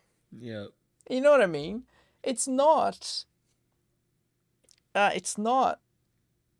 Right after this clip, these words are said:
Speaker 2: an, it's not an easy situation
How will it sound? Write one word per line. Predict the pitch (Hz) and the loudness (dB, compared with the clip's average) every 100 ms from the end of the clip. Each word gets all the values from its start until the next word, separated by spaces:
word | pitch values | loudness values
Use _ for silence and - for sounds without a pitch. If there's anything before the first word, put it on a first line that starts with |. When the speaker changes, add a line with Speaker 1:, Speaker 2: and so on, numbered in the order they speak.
| - | -2
Speaker 2:
an, | 196 180 147 _ _ _ _ _ | 0 -2 -12 _ _ _ _ _
it's | 190 | -6
not | 294 320 | -2 0
an | 220 | -2
easy | - 190 208 165 | -4 -4 -4 -4
situation | - 135 - 127 147 - | -8 -8 -6 -4 -4 -8